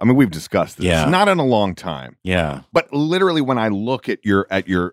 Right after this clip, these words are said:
Speaker 1: at your bo-, when I looked at your sheet and I see Backstrom, I'm like, "Oh, motherfucker."
Speaker 2: Uh.
Speaker 1: That one, that one still.
Speaker 2: Yeah.
Speaker 1: Yeah.
Speaker 2: There's another version of Backstrom.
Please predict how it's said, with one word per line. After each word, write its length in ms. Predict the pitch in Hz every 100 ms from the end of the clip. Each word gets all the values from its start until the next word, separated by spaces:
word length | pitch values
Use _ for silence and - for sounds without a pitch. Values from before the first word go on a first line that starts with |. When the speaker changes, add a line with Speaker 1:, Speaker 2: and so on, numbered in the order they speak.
| -
Speaker 1:
at 160 | 95 101
your 120 | 90
bo-, 240 | 78 104
when 200 | 104 98
I 100 | 90
looked 280 | 92 117 107
at 100 | 117
your 120 | 90
sheet 340 | 87 - 110 92
and 120 | 85
I 100 | 82
see 340 | - - 98
Backstrom, 640 | 82 73 78 - 104 110 117 _ _ _ _ _ _ -
I'm 180 | 95 85
like, 240 | 80 -
"Oh, 160 | - - - -
motherfucker." 680 | - - _ _ - - - _ -
Speaker 2:
Uh. 300 | 92 92 98
Speaker 1:
That 160 | 110 147
one, 200 | 180 -
that 220 | 98 131
one 160 | 175 277
still. 800 | - - 131 143 131 90 62 - _ _ _ -
Speaker 2:
Yeah. 360 | 80 76 69 - -
Speaker 1:
Yeah. 340 | 87 78 69 -
Speaker 2:
There's 220 | - 123 165
another 320 | 160 170 147
version 360 | 139 147 143
of 140 | 135 120
Backstrom. 600 | 131 135 - 139 135